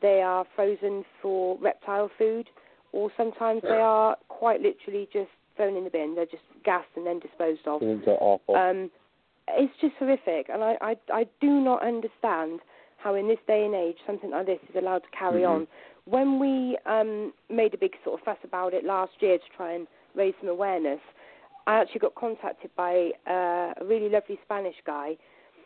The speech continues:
Speaker 1: and he said to me he couldn't believe that it happened. Apparently in Spain, they use plants. You know, they get kids to grow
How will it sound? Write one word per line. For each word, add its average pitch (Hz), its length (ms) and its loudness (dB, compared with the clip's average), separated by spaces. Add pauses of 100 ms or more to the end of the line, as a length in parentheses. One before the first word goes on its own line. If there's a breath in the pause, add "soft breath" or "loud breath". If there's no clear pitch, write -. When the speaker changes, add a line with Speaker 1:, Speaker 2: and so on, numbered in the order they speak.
(200 soft breath)
Speaker 1:
and 208 100 -4
he 262 240 2
said 208 180 2
to 196 80 -8
me 180 140 0
he 226 100 -6
couldn't - 260 -6
believe 208 580 -2
that 180 100 2
it 180 100 2
happened. 165 480 -8 (100)
Apparently 254 480 2
in 190 120 -6 (160)
Spain, 170 520 0 (520 soft breath)
they 202 640 2 (600)
use 208 380 -6 (480)
plants. 190 400 2 (100)
You 196 120 -2
know, 185 80 2
they 196 100 2
get 196 280 0
kids 202 160 -2 (120)
to 185 60 -8
grow 202 260 2